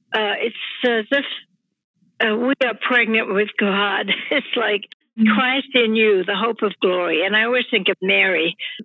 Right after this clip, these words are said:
Speaker 1: being pregnant with Christ. And we have that same opportunity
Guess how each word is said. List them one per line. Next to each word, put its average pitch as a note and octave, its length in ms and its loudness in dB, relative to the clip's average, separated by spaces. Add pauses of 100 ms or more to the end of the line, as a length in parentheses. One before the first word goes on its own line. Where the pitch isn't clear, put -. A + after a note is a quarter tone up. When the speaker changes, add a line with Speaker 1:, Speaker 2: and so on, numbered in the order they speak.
(220)
Speaker 1:
being A#3+ 260 2 (100)
pregnant A3+ 500 2
with G3 220 0
Christ. F#3 720 0 (640)
And G#3 240 2
we A#3+ 220 2
have A#3 260 0
that F#3 220 -2 (260)
same A3+ 500 2 (640)
opportunity G#3 920 0